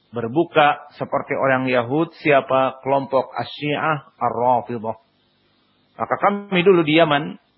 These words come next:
pertama kami datang ke Yaman mungkin sebelum Ramadan tiga bulan. Maka di saat Ramadan,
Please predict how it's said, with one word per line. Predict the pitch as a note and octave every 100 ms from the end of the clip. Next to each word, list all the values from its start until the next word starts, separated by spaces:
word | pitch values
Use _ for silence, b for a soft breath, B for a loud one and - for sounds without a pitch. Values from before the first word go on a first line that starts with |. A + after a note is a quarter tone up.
| -
pertama | D3 - E3+ D3+
kami | - C#3+
datang | C#3 C3+ C#3 C3+
ke |
Yaman | C#3 C3 C3 C#3 C#3+ - _ -
mungkin | C3 - C#3+ C#3+ C#3+ D#3 _ _ _ _ _ _ _ _ _ _ _
sebelum | B2+ B2 C3
Ramadan | B2+ B2 B2 A#2+ C#3 C#3 C3 -
tiga | A#2 A#2+
bulan. | A2 A#2+ B2 C#3 D3+ D#3 _ _ _ _ _ _ _ _ _ -
Maka | - -
di | B2+
saat | - E3+ D#3 - _ -
Ramadan, | C#3 C3+ C3 C#3+ F3 G#3+ A3+